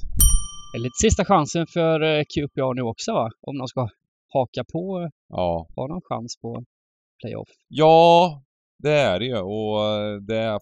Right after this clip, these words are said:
Speaker 2: faktiskt så att, eh, mot alla odds så verkar det som att vi kanske inte går till, eh,
Speaker 1: <laughs>
Speaker 2: slutsidan. Det är så tråkigt, för det är så
Speaker 1: Mot alla
Speaker 2: kul
Speaker 1: odds.
Speaker 2: alltså. Det är så oerhört roligt att, eh, fatta att få ett dubbelmöte med Luton eller liksom, eh,
Speaker 1: Ja.
Speaker 2: eh, Huddersfield eller något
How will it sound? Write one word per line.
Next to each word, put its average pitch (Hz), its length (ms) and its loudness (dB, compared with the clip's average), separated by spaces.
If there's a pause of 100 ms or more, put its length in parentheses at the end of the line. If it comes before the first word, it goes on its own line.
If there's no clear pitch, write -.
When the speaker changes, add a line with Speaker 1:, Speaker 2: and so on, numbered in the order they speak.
Speaker 2:
faktiskt 98 360 -8
så 87 260 -8
att, - 240 -12
eh, 95 140 -4 (1500)
mot 139 240 -4
alla 123 220 4
odds 120 540 -6
så 107 140 -6
verkar 104 260 -2
det 104 40 -10
som 95 160 -8
att 92 120 -10
vi - 100 -18
kanske 101 180 -14
inte 110 120 -16
går 143 180 -8
till, 143 300 -10
eh, 71 240 -8 (720)
Speaker 1:
<laughs> - 540 6
Speaker 2:
slutsidan. - 840 4 (260)
Det - 60 4
är 160 120 8
så 196 120 6
tråkigt, 165 520 2
för 190 80 10
det 160 60 8
är 143 40 0
så - 100 0
Speaker 1:
Mot 185 80 8
alla 151 100 6
Speaker 2:
kul 143 220 8
Speaker 1:
odds. 104 120 0
Speaker 2:
alltså. 95 300 -2
Det 107 100 -4
är 113 40 -4
så 117 140 -8
oerhört 101 420 -4
roligt 95 360 -6 (520)
att, 101 300 -6
eh, 98 200 -4
fatta 120 200 -4
att 113 60 -6
få 127 60 -6
ett 107 140 -10
dubbelmöte 95 500 -6
med 95 120 -8
Luton 90 500 -8
eller 87 260 -8
liksom, 85 400 -10
eh, 85 60 -6
Speaker 1:
Ja. 110 540 -2
Speaker 2:
eh, 110 120 -6
Huddersfield 82 520 -10
eller 82 140 -12
något 85 120 -14